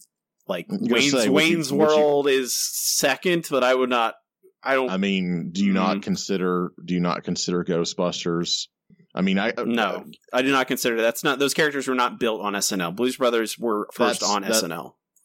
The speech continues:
Speaker 2: that's, that's what I was driving at. That's what I actually did not know.
Speaker 1: Yes, Blues Brothers were first on S N L.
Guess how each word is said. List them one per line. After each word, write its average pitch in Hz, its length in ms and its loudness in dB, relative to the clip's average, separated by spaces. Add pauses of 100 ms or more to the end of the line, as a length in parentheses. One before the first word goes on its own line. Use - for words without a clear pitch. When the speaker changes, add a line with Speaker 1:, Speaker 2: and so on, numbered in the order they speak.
(140)
Speaker 2:
that's, 101 380 -4
that's 95 320 -4
what 87 140 -4
I 85 60 -2
was 82 140 -4
driving 85 460 -4
at. 80 140 -6
That's 82 200 -4
what 73 160 -2
I 78 80 0
actually 76 280 -6
did 71 200 -4
not 65 220 -6
know. 71 480 -4 (300)
Speaker 1:
Yes, 98 240 -4
Blues 143 200 -2
Brothers 123 400 0
were 120 140 -2
first 117 300 -4
on 107 120 -2
S 101 160 -4
N 107 100 -2
L. 95 320 -2